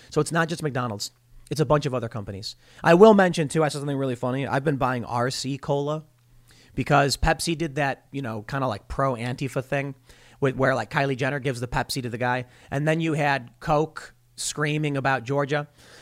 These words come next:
So I was like, "I'm gonna buy R C Cola." And then I saw a bunch of people posting memes about buying <laughs> R C Cola instead.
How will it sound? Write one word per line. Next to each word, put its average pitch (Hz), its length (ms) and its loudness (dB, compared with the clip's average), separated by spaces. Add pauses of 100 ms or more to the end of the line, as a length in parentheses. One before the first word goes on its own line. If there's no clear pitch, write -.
So 190 140 6
I 185 80 10
was 170 100 2
like, 160 100 0
"I'm 359 200 0
gonna 339 120 0
buy 254 320 0
R 247 220 4
C 226 260 -4
Cola." 135 600 -2
And 139 180 -6
then 135 320 -2
I 131 80 -2
saw 156 200 2
a 151 40 2
bunch 151 140 -2
of - 20 -20
people 143 180 -6
posting 143 320 0
memes 143 360 -2
about 131 260 0
buying 131 340 -2
<laughs> 147 140 0
R 147 60 0
C 147 200 -2
Cola 160 520 4
instead. 156 640 -4